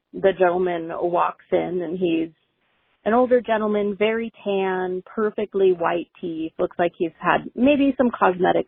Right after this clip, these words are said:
things done, which is fine if that's what he's into. And he looked at my x-rays and said, "You know, if you really wanted to do something for yourself, I think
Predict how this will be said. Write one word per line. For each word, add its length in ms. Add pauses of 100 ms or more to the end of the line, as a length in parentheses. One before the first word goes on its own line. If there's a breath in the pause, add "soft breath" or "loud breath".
things 360
done, 240
which 180
is 80 (100)
fine 320
if 120
that's 220
what 100
he's 180
into. 460 (180 loud breath)
And 480 (920 loud breath)
he 540
looked 320
at 140 (220)
my 400 (100)
x-rays 800
and 260
said, 200
"You 120
know, 380 (640)
if 180
you 600
really 480 (100)
wanted 420
to 100
do 300
something 460
for 140
yourself, 640 (180)
I 260 (100)
think 240